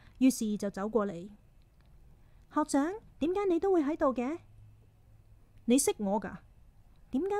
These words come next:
會唔識啊？你文采咁好，你有睇過我啲文章？梗係有啦！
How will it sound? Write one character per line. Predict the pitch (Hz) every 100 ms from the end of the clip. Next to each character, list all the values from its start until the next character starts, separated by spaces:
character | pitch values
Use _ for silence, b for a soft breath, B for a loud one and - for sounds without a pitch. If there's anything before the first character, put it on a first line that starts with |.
| 381
會 | 311
唔 | 196
識 | 381
啊？ | - 311 302 302 302 285 b b b
你 | 214 240
文 | 269 196
采 | 220 302
咁 | 320 285
好， | 233 220 247 320 330 - - - - - - -
你 | 285
有 | 262 247
睇 | 240
過 | 262
我 | 240 240
啲 | 320
文 | 180 180
章？ | 294 339 370 - - - - b b b
梗 | - 262
係 | 381 359
有 | 277 294
啦！ | 359 370 370 370